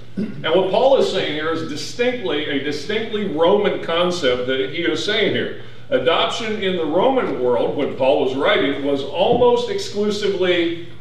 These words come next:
something that was done with males only. Almost exclusively males only. That's why he uses the word here, sons, your, your sons.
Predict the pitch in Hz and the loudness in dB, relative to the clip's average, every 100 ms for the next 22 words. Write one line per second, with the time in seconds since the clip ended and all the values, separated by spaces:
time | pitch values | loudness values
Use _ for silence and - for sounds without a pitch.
0 | - - 185 180 180 160 143 143 - - | -14 -6 -2 0 0 0 -2 -2 -6 -12
1 | 123 135 135 151 147 143 - 131 127 139 | -6 -4 -2 0 -2 -4 -2 -2 -2 0
2 | 156 151 147 - 156 151 117 82 - - | 2 2 0 -2 -2 -2 -2 -6 -10 -12
3 | - - - - - 202 196 185 - 170 | -12 -12 -12 -2 2 4 2 0 -2 -2
4 | 151 139 123 123 123 117 131 135 135 147 | -2 -2 -2 -2 -2 -2 2 4 2 0
5 | 135 120 160 160 190 165 160 165 170 175 | 0 0 -2 2 2 2 2 0 -2 -2
6 | 170 202 135 123 120 - 247 - - - | 2 2 2 0 -2 0 0 0 -2 -8
7 | - - 123 113 120 123 127 - 208 147 | -10 -12 -10 -10 -8 -8 -6 0 2 2
8 | - - - | 0 -8 -12